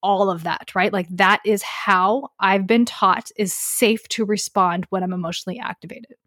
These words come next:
Um, and if you are, if you speak out, right, like, you are, you're,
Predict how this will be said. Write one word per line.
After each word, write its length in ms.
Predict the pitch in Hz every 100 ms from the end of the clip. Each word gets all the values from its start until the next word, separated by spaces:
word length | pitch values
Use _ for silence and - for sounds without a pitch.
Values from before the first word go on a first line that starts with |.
| _ _ - - - - _ _ _ _ _ _ _ -
Um, 460 | 202 190 180 180 - -
and 140 | 226
if 180 | 208 214
you 180 | 214 214
are, 300 | 208 214 208
if 160 | 180 -
you 320 | 185 190 208 -
speak 400 | - - 214 214
out, 380 | 233 320 233 - -
right, 220 | 185 220
like, 200 | 202 -
you 360 | 202 202 202 202
are, 100 | 196
you're, 400 | 208 190 190 -